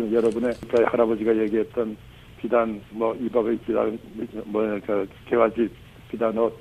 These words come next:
이런 것을, 뭐, 보상해주겠다. 경제 성장에 전력을 집중하겠다."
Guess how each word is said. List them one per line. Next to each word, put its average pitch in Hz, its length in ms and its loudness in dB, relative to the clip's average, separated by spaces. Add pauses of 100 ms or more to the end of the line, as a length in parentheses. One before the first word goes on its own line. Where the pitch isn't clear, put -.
(420)
이런 147 240 -2
것을, 147 360 2 (380)
뭐, 117 260 0
보상해주겠다. 107 920 -2 (280)
경제 123 260 0
성장에 117 460 -2 (100)
전력을 135 460 2
집중하겠다." 110 680 -4